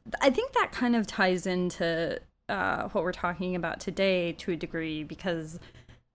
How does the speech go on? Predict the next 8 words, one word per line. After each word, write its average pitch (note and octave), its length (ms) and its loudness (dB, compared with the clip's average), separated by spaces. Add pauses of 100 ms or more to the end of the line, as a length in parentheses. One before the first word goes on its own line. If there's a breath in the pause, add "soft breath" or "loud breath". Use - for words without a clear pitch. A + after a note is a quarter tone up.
(480)
I, A#3 140 -2 (600)
I C4+ 80 4
don't A#3+ 320 6
think C#4 180 4
I G#3 640 2 (400)
kind G3 480 -2
of F#3 360 0
counted F#3+ 760 -2